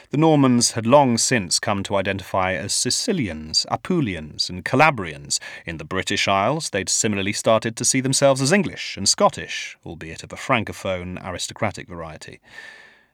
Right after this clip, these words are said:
They were at once everywhere and nowhere, a people with an exalted past,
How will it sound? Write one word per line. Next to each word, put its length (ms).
They 100
were 160
at 80
once 500
everywhere 1000
and 240
nowhere, 540
a 80
people 400
with 380
an 220
exalted 600
past, 680